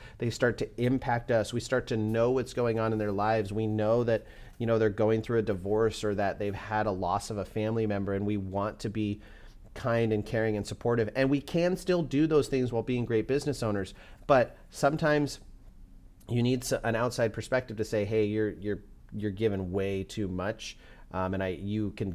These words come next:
give differently without making it be a hardship on yourself and your business. So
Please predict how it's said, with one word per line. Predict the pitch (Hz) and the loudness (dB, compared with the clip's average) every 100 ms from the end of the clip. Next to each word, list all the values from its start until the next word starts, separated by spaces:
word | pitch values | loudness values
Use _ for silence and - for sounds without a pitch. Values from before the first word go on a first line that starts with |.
| - | -2
give | 113 110 95 | 0 0 0
differently | - 107 - 92 90 90 | -4 -4 -2 -6 -6 -6
without | 85 87 - 95 92 - - - - | -6 -8 -4 -4 -4 -6 -20 -20 -6
making | 107 101 98 98 | -4 -2 -2 -4
it | 90 | -4
be | 92 | -4
a | 87 | -6
hardship | - 87 87 95 85 | -6 -8 -6 -8 -6
on | 85 | -6
yourself | 80 82 - 80 - | -6 -8 -6 -6 -6
and | 76 | -10
your | |
business. | 76 78 73 62 - - - - - - - - - | -6 -8 -8 -12 -12 -16 -18 -20 -20 -20 -20 -20 -20
So | - - 160 151 | -2 8 8 8